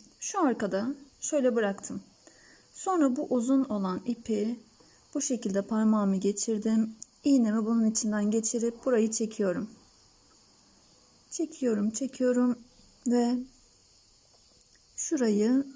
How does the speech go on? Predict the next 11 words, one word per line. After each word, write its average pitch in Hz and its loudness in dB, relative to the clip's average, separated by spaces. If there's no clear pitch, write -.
düğüm 240 4
yaptım. - -6
Bakın 240 -2
bu 294 -2
şekilde 214 -2
oyamızı 214 2
yapmamıza 214 -2
hiçbir 285 -2
şekilde 214 -4
engel 226 0
olmadan 240 0